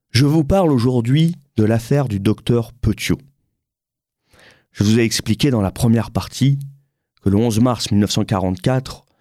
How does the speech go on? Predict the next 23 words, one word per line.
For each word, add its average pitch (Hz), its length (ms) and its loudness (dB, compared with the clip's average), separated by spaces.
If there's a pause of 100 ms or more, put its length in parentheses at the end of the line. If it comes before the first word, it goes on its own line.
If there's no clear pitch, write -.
(180)
on 139 140 4
avait 135 240 2
découvert 131 500 2
au 113 80 4
vingt 127 260 -2
et 135 40 2
un 120 100 2
rue 110 200 2
Le 107 120 4
Sueur, 131 500 2
dans 101 120 0
l'hôtel 143 360 0
particulier 117 640 0
qui 98 120 -2
appartenait 98 460 0
au 90 100 2
docteur 87 340 -2
Petiot, 110 440 -2 (520)
pas 120 140 2
moins 120 220 2
de 104 100 2
vingt-sept 101 760 -2 (380)
cadavres 80 600 -4